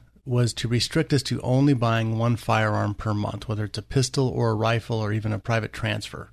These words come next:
Fortunately, that got vetoed. So we want to take advantage of it anyway. We want to call this the Gun of the Month Challenge. We want to see how many people can actually purchase a gun of the month. Um, we have three participating,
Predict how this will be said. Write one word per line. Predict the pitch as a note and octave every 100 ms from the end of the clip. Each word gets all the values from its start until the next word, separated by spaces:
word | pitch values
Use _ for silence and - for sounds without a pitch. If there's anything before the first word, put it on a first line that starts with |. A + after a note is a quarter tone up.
| - - - -
Fortunately, | - F#3 G#3+ - B2 G#2+ A2 A2 -
that | B2 A#2+ G#2+
got | A#2
vetoed. | G#2 A2+ G#2+ A2+ G#2+ - - _ - - - - -
So | - C3
we | A#2+ F#3+
want | F#3+ D3+
to |
take | C3 C#3 B2+
advantage | A2 A#2+ B2+ A#2+
of | A#2+
it | A2 -
anyway. | B2 A#2 G#2+ G#2+
We | A#2+
want | D3+
to | D3+
call | - C#3
this | C3 -
the | A2
Gun | G#2+ C3
of | D3
the | B2+
Month | A#2+ A2 -
Challenge. | - A#2 G#2+ G#2 G#2 -
We | B2
want | A#2+
to | A2+
see | - C3+ B2+
how | A#2 - C#3+
many | F3+ D3
people | - B2 B2+
can | B2 A#2+
actually | A#2 - G#2+
purchase | - A#2+ G#2 G2+
a | G#2
gun | A2 G#2
of | G2+
the |
month. | G2 G2+ A#2 - - - - -
Um, | - G#2 G2+ G2+ -
we | B2
have | B2 A2+
three | D3+ E3
participating, | D3 - C#3 B2+ C3 B2+ A2+